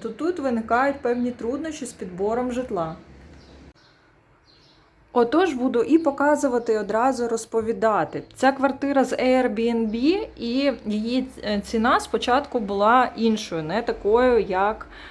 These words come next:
потім з власником житла, е, вийшло домовитися. Спочатку ця квартира коштувала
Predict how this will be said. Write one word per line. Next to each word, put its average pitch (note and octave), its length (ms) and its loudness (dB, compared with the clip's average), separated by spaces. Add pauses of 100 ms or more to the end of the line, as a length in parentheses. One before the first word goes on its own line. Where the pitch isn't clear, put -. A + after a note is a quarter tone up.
(280)
потім B3 480 2
з G#3 160 -4
власником G#3 640 -2
житла, G3+ 720 2
е, F3+ 880 -8
вийшло A3 420 2
домовитися. F#3+ 840 2
Спочатку D4+ 540 -2
ця C4 140 0
квартира C4 460 0
коштувала A3 880 0